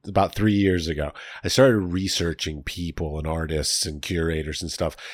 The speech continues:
And I got so annoyed when I started <laughs> doing this research about people, 'cause I'm like, "Oh, I wanna have a guest like, that does this or a guest like this."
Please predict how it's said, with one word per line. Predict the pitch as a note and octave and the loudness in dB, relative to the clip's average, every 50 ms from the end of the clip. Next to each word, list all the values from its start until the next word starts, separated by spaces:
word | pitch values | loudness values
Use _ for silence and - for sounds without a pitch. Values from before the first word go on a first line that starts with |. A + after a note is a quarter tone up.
| - - - - | -14 -14 -6 -4
And | F#2+ F#2+ | -2 -2
I | - - G#2 G#2+ A2+ | -2 -2 -2 -2 2
got | A2 B2 A#2+ A#2+ - | 4 4 2 2 2
so | - - - - - A#2 G2+ G2+ G2+ G#2 G#2 A2 A2+ A2+ A#2+ - - - _ _ _ _ _ _ _ _ - | 2 2 2 4 6 6 6 6 6 6 6 6 4 4 0 -4 -8 -14 _ _ _ _ _ _ _ _ 2
annoyed | G#2+ G#2 F#2 F2+ F#2 F2+ F2+ F2+ F#2 G#2 C3 D3 D#3 D3 C#3 - - - - - - _ - | 2 2 4 4 4 4 4 4 4 4 4 4 2 0 -2 -6 -8 -16 -20 -20 -20 _ -8
when | F2+ F2+ F#2+ G2+ G2+ F#2+ | -2 2 2 4 4 4
I | G2 G2 | 2 2
started | F#2 - - - G2+ G2 A2+ G#2 | 0 2 4 4 6 6 4 4
<laughs> | A2+ A2 E2 | 4 6 6
doing | B2 C3 A#2+ | 6 6 6
this | A#2 A2+ F#2+ - | 4 2 2 2
research | F#2 F#2+ F#2+ F#2+ - - A#2+ B2 A#2 - | 2 0 0 2 2 2 2 2 0 0
about | A#2 A#2+ B2 A#2 | 0 0 0 0
people, | - C3+ C3+ - B2 | 0 0 0 0 0
'cause | - A2+ A#2+ | 2 4 4
I'm | A#2 | 6
like, | A2 G#2+ - - - - - - | 6 4 2 0 -4 -10 -4 0
"Oh, | C#3+ D3+ | 2 6
I | D#3 D3 | 6 8
wanna | C3+ C#3+ D3+ D3 | 8 8 6 6
have | C#3+ D3+ C3 | 4 4 4
a | |
guest | A#2+ G2+ C#3 C#3 C3 - - - | 4 4 4 4 4 4 4 4
like, | B2+ C3 - G#2+ | 4 4 4 2
that | A#2+ A#2 - | 0 2 2
does | B2+ B2 A2+ | 2 2 4
this | - C3+ C3+ B2+ - - | 6 6 4 6 6 4
or | A2 | 4
a | G#2 | 4
guest | G2 A#2 A#2+ - - | 4 2 0 2 0
like | A#2+ A2+ - | -2 0 0
this." | C3+ B2+ - | 0 -2 -2